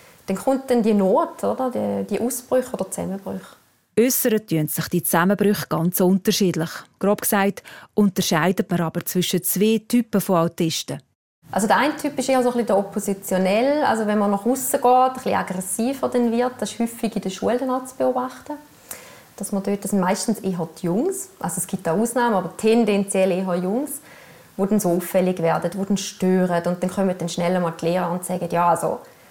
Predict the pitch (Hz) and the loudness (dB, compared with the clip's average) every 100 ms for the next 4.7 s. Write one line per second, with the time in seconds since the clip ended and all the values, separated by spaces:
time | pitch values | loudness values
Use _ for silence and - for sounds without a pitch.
0 | - - - 233 214 196 196 - 180 175 | -20 -6 2 4 6 4 4 0 0 0
1 | 175 185 190 208 220 226 220 214 - 175 | 0 -2 2 2 2 0 -2 -4 -2 0
2 | 175 202 214 202 185 165 - - - 170 | 2 2 2 2 0 -2 -6 -10 -4 -2
3 | 170 185 185 185 185 170 196 208 190 190 | -2 -2 -2 -2 -4 -4 -4 -4 -6 -6
4 | 185 175 165 165 190 - | -4 -4 -2 -2 -4 -6